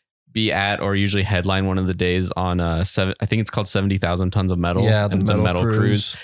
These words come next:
Speaker 1: And they, uh, I think you, yeah, you pick, get picked up in Florida and then they, I don't forget where they go, but, uh, there's a lot of European on, Eu-, European bands on those. Um, so a lot of 'em, that's, like, kinda where you get to see 'em.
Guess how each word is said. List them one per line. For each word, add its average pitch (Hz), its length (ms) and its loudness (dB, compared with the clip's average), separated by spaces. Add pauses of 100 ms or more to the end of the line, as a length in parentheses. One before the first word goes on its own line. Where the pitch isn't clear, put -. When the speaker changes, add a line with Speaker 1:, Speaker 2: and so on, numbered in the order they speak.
(120)
Speaker 1:
And 104 420 0
they, 107 560 0
uh, 90 500 0 (720)
I 117 40 0
think 104 180 -2
you, 104 200 2
yeah, 92 160 2
you 90 180 0
pick, 95 220 -2
get 98 180 -2
picked 95 200 0
up 90 140 -2
in 90 100 0
Florida 87 480 0
and 90 140 -2
then 90 80 0
they, 87 240 -2 (240)
I 85 100 -4
don't 69 140 -8
forget 67 280 -6
where 80 100 -4
they 73 140 -4
go, 73 320 -4
but, 101 260 -2 (920)
uh, 85 360 0 (120)
there's 98 140 -2
a 92 40 -2
lot 90 340 -2
of 90 120 -4
European 85 440 -2
on, 82 180 -4 (360)
Eu-, 95 140 -2 (140)
European 95 600 -2
bands 85 300 -2
on 85 220 -4
those. 85 380 -4 (100)
Um, 87 480 -4
so 87 340 -4 (100)
a - 60 -8
lot 95 160 -2
of 92 80 -2
'em, 92 120 -2
that's, 85 220 -4
like, 87 140 -4
kinda - 280 -6
where 101 200 -4
you 87 160 -4
get - 140 -8
to 107 80 -6
see 104 280 -4
'em. 98 180 -2